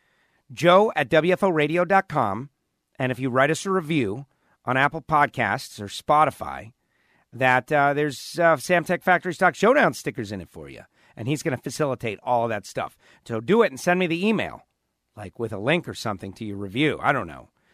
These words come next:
We're trying to shake you down for reviews is what's happening. At least I'm being straightforward about it. And the idea that you would go back to the very beginning of the season and listen from the very beginning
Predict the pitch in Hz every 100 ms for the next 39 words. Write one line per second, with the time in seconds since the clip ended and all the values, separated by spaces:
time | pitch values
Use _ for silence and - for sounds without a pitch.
0 | _ _ - 135 120 - 135 - 120 147
1 | 135 104 107 98 135 165 - - - -
2 | 110 117 143 143 - - - _ _ -
3 | 185 208 254 196 151 139 - 135 143 151
4 | 117 - - 67 - _ - - 175 170
5 | 175 180 240 202 147 120 117 147 170 -
6 | 151 127 110 95 - 104 107 180 196 170
7 | 135 143 131 113 117 107 113 - 165 139
8 | 104 98 107 113 196 - 185 151 156 139
9 | 151 147 135 135 139 104 98